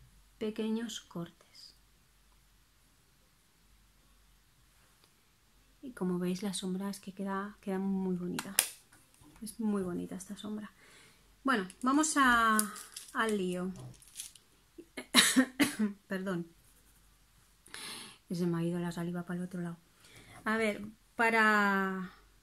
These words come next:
para hacer un poco de, remarcar un poco la mirada en esta zona de aquí, voy a usar esta sombra de aquí, que es una pasada. Es la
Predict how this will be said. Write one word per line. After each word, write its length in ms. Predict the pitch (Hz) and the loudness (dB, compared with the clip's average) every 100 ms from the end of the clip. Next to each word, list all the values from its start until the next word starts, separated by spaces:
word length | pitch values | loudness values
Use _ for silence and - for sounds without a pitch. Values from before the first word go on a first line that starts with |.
| _ _ - | _ _ -4
para 440 | 208 202 196 - - - - _ | 0 2 2 -2 -10 -20 -20 _
hacer 340 | 202 190 247 247 | -10 -2 2 4
un 160 | 247 | 2
poco 360 | 254 247 226 220 | 0 0 0 2
de, 840 | 208 196 190 185 185 180 180 180 180 - - - - | 2 2 0 0 0 0 0 0 -4 -8 -8 -8 -6
remarcar 360 | 202 196 196 220 | -2 -2 0 -4
un 60 | |
poco 140 | 226 247 | -2 -2
la 100 | 214 | 0
mirada 400 | 202 196 185 202 - | 0 0 -4 -6 -8
en 80 | 214 | -6
esta 240 | 196 - | -6 -6
zona 260 | 196 214 208 | -10 -6 -6
de 120 | 196 | -6
aquí, 360 | - - 247 262 - - - - | -8 -4 -4 -4 -12 -20 -20 -8
voy 160 | 233 240 | 0 2
a 80 | 240 | 2
usar 500 | 233 220 226 - - _ | -2 0 0 -2 -12 _
esta 420 | 233 233 - 247 | -8 -6 -6 -6
sombra 540 | 220 - 185 190 196 202 | -6 -4 -4 -2 -4 -6
de 100 | - | -10
aquí, 300 | - - - | -12 -14 -10
que 100 | 196 | -8
es 160 | 196 - | -6 -6
una 360 | 220 202 185 | -4 -2 -2
pasada. 500 | 185 165 - - - - | -6 -14 -14 -14 -18 -14
Es 300 | 214 196 185 | -8 -6 -8
la 200 | 175 175 | -10 -10